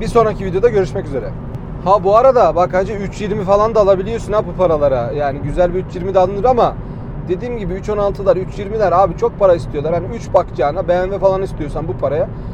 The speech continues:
bir serisi bakılabilir. Onda da eski atmosferikleri veriyorlar. Yani yakın paraya. Abi onu da almam yani açıkçası. Onda da alacaksan bir on sekiz bakarım. Ama, e, yani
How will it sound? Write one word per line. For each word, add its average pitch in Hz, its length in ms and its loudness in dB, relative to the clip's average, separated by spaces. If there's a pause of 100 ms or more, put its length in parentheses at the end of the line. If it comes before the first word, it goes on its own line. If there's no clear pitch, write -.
(300)
bir 240 120 -2
serisi 208 440 -2
bakılabilir. 160 500 0 (120)
Onda 214 340 0
da 208 100 4
eski 190 280 2
atmosferikleri 202 720 0
veriyorlar. 160 380 -2 (680)
Yani 156 140 -8 (100)
yakın 156 260 0
paraya. 151 440 2 (140)
Abi - 260 -2
onu 165 180 2
da 156 60 2
almam 175 380 2
yani 139 220 -4
açıkçası. - 500 -6 (240)
Onda 180 280 0
da 165 60 4
alacaksan 147 440 -2
bir 175 100 0
on 185 120 2
sekiz - 340 -8
bakarım. - 300 -4 (640)
Ama, 202 280 2 (1500)
e, 190 40 -6
yani 151 160 -4